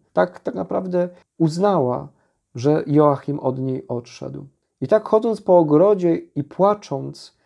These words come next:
widzi gniazdo ptasie. Ptaka, który wzlatuje do gniazda, przynosząc jedzenie dla piskląt, i który znów wylatuje, znów po kolejne. I tak, patrząc na to gniazdo, patrząc na te ptaki,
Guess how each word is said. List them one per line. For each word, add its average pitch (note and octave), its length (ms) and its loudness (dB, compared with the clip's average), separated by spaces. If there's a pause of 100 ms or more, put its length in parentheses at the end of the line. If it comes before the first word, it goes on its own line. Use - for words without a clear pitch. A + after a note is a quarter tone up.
(140)
widzi F#3 600 -6 (320)
gniazdo D#3 680 -2
ptasie. C#3 640 -10 (240)
Ptaka, D3+ 320 0
który C#3 460 0 (120)
wzlatuje C#3+ 520 2
do E3+ 140 0
gniazda, E3 460 -2
przynosząc D#3 520 -6
jedzenie D#3 420 0
dla D3+ 160 -2
piskląt, D3 680 -10
i D3 40 -18
który C#3 220 -4
znów D3 280 -4
wylatuje, D3 640 -2 (500)
znów D3+ 340 0
po D#3+ 120 -2
kolejne. D#3 560 -2 (200)
I - 60 -10
tak, F3+ 220 0
patrząc A3+ 320 -4
na G#3+ 80 -4
to F#3+ 140 -4
gniazdo, E3 500 -2
patrząc F3+ 340 -4
na D#3+ 80 -4
te D#3+ 140 -8
ptaki, E3+ 640 -8